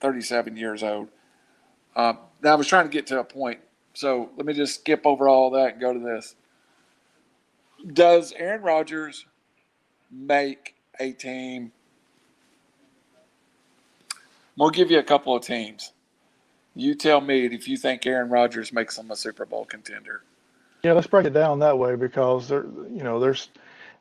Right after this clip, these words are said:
Speaker 2: probably this year more than ever, there's fewer N F L teams that are really looking for quarterbacks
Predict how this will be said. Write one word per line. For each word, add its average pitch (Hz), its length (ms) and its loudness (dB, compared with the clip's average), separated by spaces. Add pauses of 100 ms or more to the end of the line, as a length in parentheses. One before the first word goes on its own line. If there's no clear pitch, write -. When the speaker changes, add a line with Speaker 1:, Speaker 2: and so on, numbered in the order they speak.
Speaker 2:
probably 196 300 8
this 160 260 4
year 165 220 2
more 147 300 6
than 123 260 -2
ever, 147 580 2 (400)
there's 123 380 -2
fewer 170 480 2
N 151 80 0
F 143 160 2
L 147 80 2
teams 139 220 -4
that 127 180 -6
are 151 80 6
really 147 220 6
looking 139 340 2
for - 120 -14
quarterbacks 117 800 -2